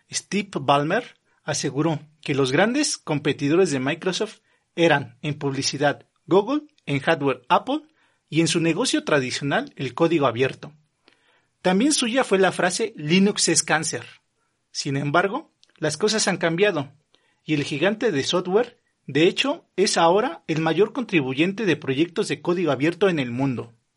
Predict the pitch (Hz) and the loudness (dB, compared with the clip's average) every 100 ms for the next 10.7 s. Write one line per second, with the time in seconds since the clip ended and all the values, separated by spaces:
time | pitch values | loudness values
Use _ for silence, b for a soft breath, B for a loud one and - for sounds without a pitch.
0 | - 180 202 247 - 185 160 151 156 135 | 0 2 2 0 0 2 4 4 4 2
1 | 127 135 131 185 190 214 147 165 - - | -2 -2 -2 0 0 0 -2 0 -4 -4
2 | - 185 127 139 - 165 202 226 160 139 | -12 -8 -4 -4 -2 -4 -2 -2 0 0
3 | 160 160 190 240 - _ _ _ _ 151 | -2 0 -2 -2 -8 _ _ _ _ 0
4 | 147 - 147 151 170 - - _ _ 147 | 0 0 -4 2 2 2 -12 _ _ -4
5 | 139 139 156 151 160 180 254 - 180 - | -2 -2 -4 -2 -2 0 -2 0 -2 -2
6 | 151 143 190 226 202 160 185 247 - 165 | -2 0 -2 -2 -2 0 0 0 -4 -6
7 | 156 139 - 180 214 165 135 165 175 143 | -2 -2 -2 0 0 -2 -2 -2 0 0
8 | 123 160 175 226 - 139 139 143 139 - | 2 0 0 -4 -4 -4 -2 0 -2 -2
9 | 185 196 135 - 139 120 - _ _ _ | -2 0 0 -4 -8 -10 -16 _ _ _
10 | 151 180 220 277 277 330 - | -2 0 0 -2 -2 -2 -4